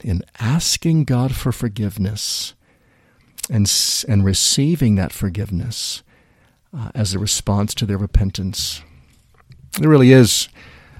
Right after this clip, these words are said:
uh, folks, in the Bible, uh, this, uh, prevailing, uh, somewhat mysterious connection between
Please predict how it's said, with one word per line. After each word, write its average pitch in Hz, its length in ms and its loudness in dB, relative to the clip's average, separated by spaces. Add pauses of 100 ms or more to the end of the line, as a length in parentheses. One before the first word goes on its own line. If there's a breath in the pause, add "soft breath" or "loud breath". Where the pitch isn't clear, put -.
(200 loud breath)
uh, 120 80 0
folks, 123 280 0
in 135 60 4
the 127 80 2
Bible, 113 460 2 (240)
uh, 107 200 -4
this, - 560 -2 (440)
uh, - 140 -6 (100)
prevailing, 117 760 4 (520 soft breath)
uh, 113 200 -2
somewhat 233 340 0
mysterious 110 920 0 (460 soft breath)
connection 120 680 4
between 117 580 2